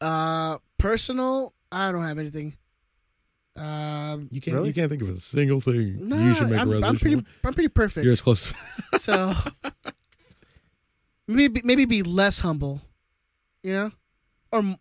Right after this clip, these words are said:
Speaker 1: or whatever. Um, yeah, I, I like yours. I'm, I'm a piggyback on yours. Don't drop any classes.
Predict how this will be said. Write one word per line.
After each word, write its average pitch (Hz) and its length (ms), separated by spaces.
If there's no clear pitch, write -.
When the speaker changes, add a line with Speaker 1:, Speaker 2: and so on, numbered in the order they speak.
Speaker 1:
or 202 80
whatever. 147 340
Um, 156 440
yeah, 226 120
I, 220 240
I 220 60
like 233 120
yours. 175 220
I'm, 185 100
I'm 196 140
a 160 220
piggyback 165 360
on 147 60
yours. 143 240
Don't 165 260
drop 165 220
any 156 120
classes. 143 500